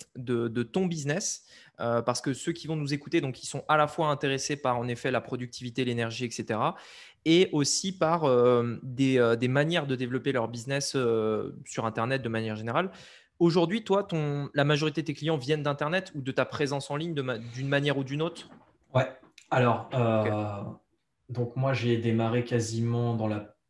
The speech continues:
Speaker 2: période covid. Enfin, j'ai eu une année, on va dire, pour me lancer de manière normale. Après, il y a eu le covid. Et, euh, bah, en fait, quatre-vingt-dix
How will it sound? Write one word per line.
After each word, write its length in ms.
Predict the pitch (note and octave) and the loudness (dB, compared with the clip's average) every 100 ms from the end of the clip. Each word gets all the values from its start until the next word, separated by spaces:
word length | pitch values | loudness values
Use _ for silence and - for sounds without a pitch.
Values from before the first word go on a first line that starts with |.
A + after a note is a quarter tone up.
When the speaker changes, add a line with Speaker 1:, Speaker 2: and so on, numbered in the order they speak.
| - | -6
Speaker 2:
période 380 | G#2+ G#2+ G#2+ | -2 0 -2
covid. 380 | - G#2+ G#2+ C3+ | -4 -6 -4 -4
Enfin, 200 | A2 A2+ | -4 -4
j'ai 180 | G#2 G#2+ | -4 0
eu 160 | A2 - | 0 0
une 220 | C#3 C3+ | 2 4
année, 540 | C3 B2+ C3 C3 B2+ | 4 4 4 2 2
on 100 | A2+ | 2
va 100 | G#2+ | 0
dire, 220 | G#2+ A2+ - | -2 -4 -2
pour 160 | A#2 | 0
me 100 | A2+ | 2
lancer 720 | A2+ A#2 - B2 A#2+ A2 G2+ G2+ G2 | 2 0 -4 -2 0 0 -2 -8 -6
de 80 | G#2+ | -2
manière 540 | G#2+ A2 A2 G#2 G2+ | 0 2 2 0 -6
normale. 520 | G2+ G#2+ B2+ C#3+ D#3 | -6 -4 -2 0 0
Après, 360 | C3 - B2 A#2 | -2 -2 0 0
il 60 | |
y 20 | G#2+ | 0
a 40 | |
eu 120 | G#2 | -2
le 160 | G#2 G#2+ | 0 -2
covid. 560 | A2+ G#2+ C3+ D3+ C3 - _ _ _ | 0 0 0 -2 -4 -12 _ _ _
Et, 280 | A2 G#2 G2+ | -10 -8 -8
euh, 180 | G2 F#2+ F#2+ F#2+ G2 | -8 -10 -14 -16 -10
bah, 60 | |
en 80 | G#2+ | -8
fait, 280 | - C3 - | -6 -6 -6
quatre-vingt-dix 1500 | - B2+ - G#2+ C3 A2+ A#2 A#2 A#2 A2 G#2+ G2+ G#2 A#2+ C#3 | -6 -6 -6 -6 -4 -2 -2 -2 -2 -4 -6 -10 -8 -4 -4